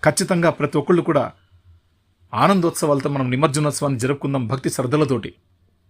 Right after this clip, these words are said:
ఆయుర ఆరోగ్యాలతో ఉందాం, సంతోషంగా జీవిద్దాం. ప్లీజ్, మీరందరూ అర్థం చేసుకుంటారని తప్పుగా భావించగ-,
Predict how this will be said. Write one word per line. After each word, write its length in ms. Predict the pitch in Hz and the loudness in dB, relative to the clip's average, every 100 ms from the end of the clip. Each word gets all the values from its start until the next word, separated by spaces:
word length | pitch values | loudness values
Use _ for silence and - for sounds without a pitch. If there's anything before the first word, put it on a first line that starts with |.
| _ _ _ _ _ _ _ - | _ _ _ _ _ _ _ 0
ఆయుర 260 | 135 170 | 4 4
ఆరోగ్యాలతో 500 | 143 139 127 127 120 | 4 0 0 -2 0
ఉందాం, 320 | 123 120 113 - - _ _ _ - _ _ _ _ _ _ _ | -2 -2 -4 -8 -20 _ _ _ -20 _ _ _ _ _ _ _
సంతోషంగా 680 | - 123 151 147 151 139 107 _ _ _ _ _ _ - | -6 -2 -2 0 0 0 -4 _ _ _ _ _ _ -10
జీవిద్దాం. 480 | 117 143 147 113 - _ _ _ _ _ _ _ _ _ _ _ _ _ _ - | -2 0 0 -6 -12 _ _ _ _ _ _ _ _ _ _ _ _ _ _ 4
ప్లీజ్, 340 | 147 139 - | 4 4 -2
మీరందరూ 360 | 135 131 143 139 | -2 0 0 0
అర్థం 260 | 127 - | 0 0
చేసుకుంటారని 640 | 151 156 - 147 143 147 202 _ _ _ _ _ _ _ _ | 2 2 2 2 2 2 -6 _ _ _ _ _ _ _ _
తప్పుగా 420 | 135 - 147 120 - - | -2 2 2 2 -2 -4
భావించగ-, 640 | 123 127 151 - 131 135 | 2 2 2 -2 0 -2